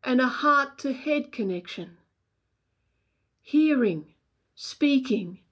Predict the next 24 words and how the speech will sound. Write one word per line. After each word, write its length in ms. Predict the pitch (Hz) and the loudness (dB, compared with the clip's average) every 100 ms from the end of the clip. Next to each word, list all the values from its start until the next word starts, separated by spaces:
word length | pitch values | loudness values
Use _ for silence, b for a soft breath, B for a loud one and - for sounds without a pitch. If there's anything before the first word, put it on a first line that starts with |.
| _ _ _ - | _ _ _ -4
and 240 | 269 254 | 2 2
seeing 640 | 254 - - 285 262 190 180 | 2 -6 -2 2 2 2 -2
his 240 | 208 208 | -4 -6
glory. 680 | - 220 214 190 165 165 _ _ _ _ _ _ _ _ _ _ _ _ _ _ _ _ _ _ _ _ _ _ _ _ _ _ _ _ _ - | -2 2 2 0 -6 -12 _ _ _ _ _ _ _ _ _ _ _ _ _ _ _ _ _ _ _ _ _ _ _ _ _ _ _ _ _ 0
We 180 | 302 - | 0 2
all 340 | 311 330 349 | 2 2 0
have 220 | 320 320 | 0 -2
the 100 | 302 | -2
freedom 460 | - 311 339 302 247 | 0 2 4 4 2
to 140 | 240 | 0
enter 320 | - 277 277 294 | 0 0 0 0
into 320 | 269 262 254 | 0 2 2
his 200 | 262 - | 0 0
throne 320 | 262 269 269 | 0 4 4
room 220 | 233 208 | 4 2
and 240 | - 226 220 | 0 -2 0
dwell 340 | 233 269 277 | 0 2 2
with 220 | 247 247 | 2 0
him 260 | - 269 202 | -2 -2 0
as 220 | 220 233 | -2 -4
he 160 | - 254 | 0 0
dwells 600 | 262 285 311 277 185 - | 2 0 2 2 0 -4
with 200 | 214 214 | 0 0
us. 480 | 233 190 - - | 0 -4 -12 -20